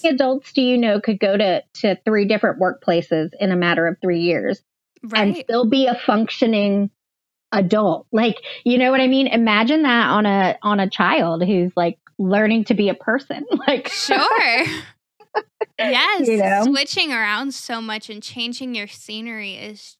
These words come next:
Speaker 1: just such the, a hard thing to do that you ask a lot of a child to do that. And then you look at all these children who are doing it, and then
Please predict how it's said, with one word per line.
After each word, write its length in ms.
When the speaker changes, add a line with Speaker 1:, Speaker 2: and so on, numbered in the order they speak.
Speaker 1:
just 560
such 500
the, 140
a 100
hard 320
thing 220
to 160
do 500
that 560
you 280
ask 360
a 40
lot 280
of 80
a 80
child 480
to 140
do 240
that. 340
And 340
then 520
you 360
look 300
at 440
all 160
these 320
children 440
who 220
are 280
doing 460
it, 340
and 260
then 520